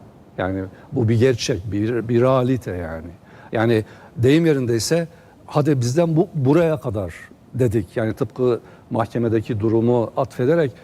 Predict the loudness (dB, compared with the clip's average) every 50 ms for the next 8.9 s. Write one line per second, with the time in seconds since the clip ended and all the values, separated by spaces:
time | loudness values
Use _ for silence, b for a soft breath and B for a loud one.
0 | B B B B -8 -4 0 2 2 4 4 2 4 2 4 4 4 2 0 -2
1 | -6 -6 -6 -4 -2 -2 -2 0 0 0 0 -2 -2 -4 -4 -2 -2 -2 -2 -4
2 | -8 -6 -2 -2 -2 -2 -2 -6 -12 -18 B B B B B -6 -2 0 0 0
3 | 0 -2 -2 -4 -4 -4 -4 -4 -6 -8 -8 -8 -6 -6 -4 -4 -4 -4 -4 -4
4 | -4 -4 -4 -4 -6 -4 -4 -4 -4 -4 -2 0 0 0 0 B B B B B
5 | B B 0 2 2 4 4 4 4 4 4 4 4 4 4 4 2 0 -2 -2
6 | -2 -4 -2 -2 -4 -6 -8 -6 -2 0 2 2 2 2 2 2 2 0 0 -2
7 | 0 0 2 2 2 0 -2 -2 0 0 0 2 2 2 0 0 0 -2 -2 -2
8 | -4 -2 -2 -4 -4 -6 -10 -12 -14 -14 -14 -16 -18 -20 -20 -20 -20